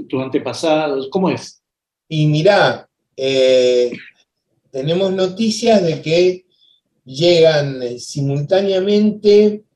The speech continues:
Speaker 2: a fines del diecinueve, principio del veinte, llegan a, eh, este, Uruguay a, y al sur de la provincia de Buenos Aires.
Speaker 1: ¿Por qué?
Speaker 2: Balcarce, etcétera. Porque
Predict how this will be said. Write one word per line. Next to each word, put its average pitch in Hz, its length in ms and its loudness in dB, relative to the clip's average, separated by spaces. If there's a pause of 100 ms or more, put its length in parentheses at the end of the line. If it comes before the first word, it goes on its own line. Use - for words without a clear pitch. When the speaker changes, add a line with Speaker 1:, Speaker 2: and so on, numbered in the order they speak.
(380)
Speaker 2:
a 139 200 -4
fines 190 420 -2
del 127 440 2
diecinueve, 180 760 2
principio 143 460 -6
del 170 160 0
veinte, 185 680 0 (760)
llegan 185 540 2
a, 180 520 2 (100)
eh, 131 520 2 (240)
este, 117 460 -8
Uruguay 156 640 2
a, 120 560 0 (100)
y 135 140 -8
al 131 140 0
sur 180 220 -6
de 170 100 0
la 139 120 -2
provincia 143 360 -2
de 127 60 0
Buenos 123 280 -6
Aires. 87 560 -8 (400)
Speaker 1:
¿Por 165 240 2
qué? 147 540 -2 (400)
Speaker 2:
Balcarce, 131 920 0
etcétera. 107 600 -6 (840)
Porque 170 640 2